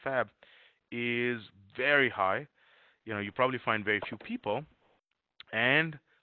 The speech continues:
most activity being done by robots and a very high level of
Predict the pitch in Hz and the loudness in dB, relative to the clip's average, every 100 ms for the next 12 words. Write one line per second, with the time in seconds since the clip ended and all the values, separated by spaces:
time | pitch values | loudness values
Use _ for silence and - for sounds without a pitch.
0 | - 117 170 - 120 - 120 107 95 104 | -6 0 0 0 -6 -4 -6 -6 -6 -6
1 | 107 104 107 107 98 95 95 - 104 123 | -2 0 0 0 0 0 -2 -8 -2 0
2 | 147 117 107 - - - _ _ - - | 4 4 2 0 -12 -20 _ _ -20 -20
3 | _ 110 107 107 104 - 101 107 110 101 | _ -2 0 0 -4 -10 -4 0 0 2
4 | 104 101 98 | 0 0 -2